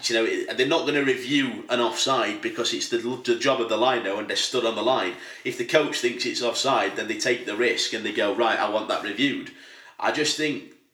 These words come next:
whether the puck's gone over the line is kind of something that should be reviewed regardless. I just thought they just kind of introduced that rule to make it look like we were moving closer to the N H L when actually we need the cameras to mirror that. But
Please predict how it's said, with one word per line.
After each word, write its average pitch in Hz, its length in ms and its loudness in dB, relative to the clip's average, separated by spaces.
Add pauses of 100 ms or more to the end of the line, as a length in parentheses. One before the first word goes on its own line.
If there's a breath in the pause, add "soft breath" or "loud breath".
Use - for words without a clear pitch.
(100)
whether 123 240 2
the 147 100 2
puck's 156 320 0
gone 147 160 2
over 160 200 2
the 151 80 4
line 156 420 0
is 175 200 -6
kind 127 220 0
of 117 80 -2
something 127 300 -4
that 120 120 -2
should 127 200 -2
be 127 80 0
reviewed 110 480 0
regardless. 107 720 2 (340 loud breath)
I 104 100 0
just 117 400 0
thought 120 220 2
they 110 140 -2
just 104 180 -8
kind 113 160 -2
of 98 100 -4
introduced 104 600 -4
that 95 180 -2
rule 101 400 -2 (1040 soft breath)
to 127 120 -4
make 117 320 2
it 117 120 2
look 120 420 0
like 113 220 2
we 143 80 -2
were 135 120 -2
moving 131 360 0
closer - 360 -2
to - 120 -4
the 107 100 2
N 104 80 0
H 101 240 -2
L 110 180 0
when 107 100 -2
actually 101 360 -2
we 98 100 -4
need 101 180 -4
the - 60 -8
cameras 98 420 -2
to 98 80 -8
mirror 98 240 -2
that. 90 240 -2
But 92 220 -4